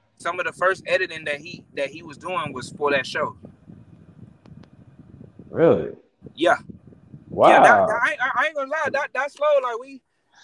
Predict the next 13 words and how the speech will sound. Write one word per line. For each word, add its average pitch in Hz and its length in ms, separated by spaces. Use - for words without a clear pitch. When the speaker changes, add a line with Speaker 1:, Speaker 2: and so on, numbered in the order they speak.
Speaker 1:
we 233 60
kinda, 180 200
Speaker 2:
Yeah. 170 760
Speaker 1:
early 262 260
on, 277 160
we 277 60
kinda 277 220
had 254 160
our 226 140
hands 247 260
in, 220 80
like, 214 200
a, 170 320